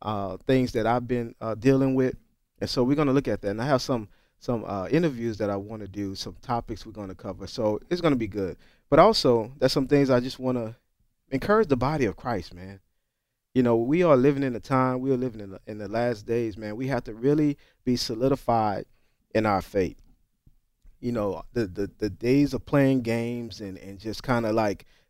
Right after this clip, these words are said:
uh, uh, uh, you know, skirting through, they're over, man. We, we really have to be about living for Christ. And so we have to understand that these days are evil, and we have to redeem the time.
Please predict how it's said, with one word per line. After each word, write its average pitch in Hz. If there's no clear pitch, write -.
uh, 95
uh, 95
uh, 92
you 123
know, 98
skirting 139
through, 123
they're 135
over, 131
man. 120
We, 151
we 143
really 165
have 160
to 139
be 123
about 117
living 123
for 113
Christ. 101
And 101
so 113
we 135
have 151
to 151
understand 127
that 107
these 147
days 123
are -
evil, 156
and 113
we 120
have 127
to 117
redeem 127
the 107
time. 101